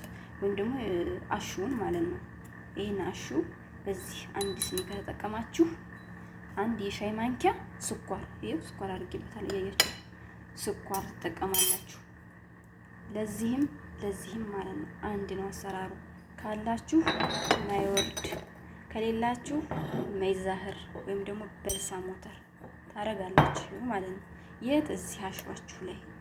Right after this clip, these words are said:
እዚህ ፍስቶ ሀለቢውም ላይ፣ እዚህኛውም ለውዝ ላይ።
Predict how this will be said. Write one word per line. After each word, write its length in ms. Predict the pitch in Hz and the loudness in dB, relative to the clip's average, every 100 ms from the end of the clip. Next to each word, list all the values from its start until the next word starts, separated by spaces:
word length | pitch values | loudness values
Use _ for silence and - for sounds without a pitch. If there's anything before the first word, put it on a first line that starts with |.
| - | -12
እዚህ 220 | - 214 220 | -10 -8 -4
ፍስቶ 280 | - - 240 | -2 0 0
ሀለቢውም 520 | 240 233 233 233 240 240 | 0 0 2 0 0 0
ላይ፣ 140 | 254 - - - - - - - 196 | -2 -6 -12 -12 -14 -14 -14 -10 -6
እዚህኛውም 580 | 190 190 190 185 190 185 | -6 -2 0 2 0 0
ለውዝ 320 | 180 180 180 | 0 -2 -2
ላይ። 180 | 175 | -4